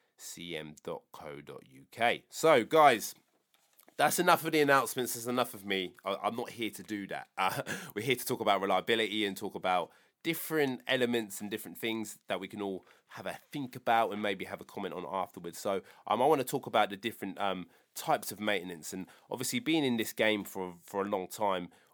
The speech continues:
I've seen it all. I've seen, I've seen companies that, um, are really reactive and just run everything to fail.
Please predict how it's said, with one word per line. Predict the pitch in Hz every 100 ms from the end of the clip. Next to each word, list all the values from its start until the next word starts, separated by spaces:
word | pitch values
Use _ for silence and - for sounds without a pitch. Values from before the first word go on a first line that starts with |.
| _
I've | 117 -
seen | 120 98
it |
all. | 73 92 90
I've | 87
seen, | 107 101 80
I've | 95
seen | 101 98
companies | - 101 95 92 87 82 -
that, | 87 -
um, | 90 85 80 _ _ -
are | 90
really | 98 104 95
reactive | 101 117 113 - 113 98
and | 92 87
just | 95 90
run | 95 95 95
everything | 90 87 92 87 80 - -
to | -
fail. | - 101 110 113 110